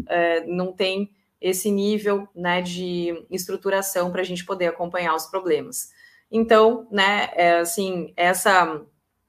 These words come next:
ah, fala, acho que um pouco encerra o, o debate, assim, num sentido, não é que é pra ser pessimista, né, é pra levantar uma questão, porque pra essa transparência acontecer, melhorar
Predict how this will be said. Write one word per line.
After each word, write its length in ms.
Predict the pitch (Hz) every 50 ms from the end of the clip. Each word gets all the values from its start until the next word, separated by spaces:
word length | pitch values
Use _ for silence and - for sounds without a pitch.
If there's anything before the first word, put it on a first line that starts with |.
| _ - - -
ah, 280 | - 170 160 156 156 151
fala, 640 | 151 - 208 185 180 185 185 190 180 165 156 - - -
acho 320 | - 170 170 165 - - -
que 400 | 180 170 165 160 156 147 - _ _ _ _ _ _ _
um 100 | 185 196
pouco 400 | 190 214 202 202 - 233 214 - -
encerra 760 | 220 226 233 226 - - 208 196 214 240 254 220 208 190 - -
o, 400 | 196 190 185 185 185 180 - 190
o 40 | 202
debate, 500 | 180 202 196 185 196 190 214 214 214 226
assim, 180 | 220 - 226
num 160 | 220 220 220 220
sentido, 400 | 220 233 220 - 247 220 220 214
não 180 | 208 208 214
é 60 | 233
que 100 | 226 -
é 60 | 247 233
pra 160 | 233 220 214
ser 160 | - - 226
pessimista, 720 | 226 226 220 220 - 220 196 202 202 240 262 - - 285 233
né, 300 | 196 185 190 214 240 -
é 80 | - 202
pra 160 | 202 208 214
levantar 580 | 208 208 202 208 226 240 254 247 - - 220 269
uma 160 | 285 262 226
questão, 640 | 226 - 196 - - - 175 170 180 208 262 - - _ _ - _ _ _ _
porque 340 | 247 262 247 - 269 254 247
pra 340 | 247 262 254 262 285 311
essa 300 | 269 247 262 269 - 269
transparência 840 | 240 - 233 233 226 226 - 208 196 190 196 214 226 220 - 202 175
acontecer, 1000 | - - 202 214 - 247 240 240 226 247 240 233 - - 214 196 185 170 160 - _ _ _ _ -
melhorar 680 | 185 190 202 214 220 220 220 208 185 180 170 160 -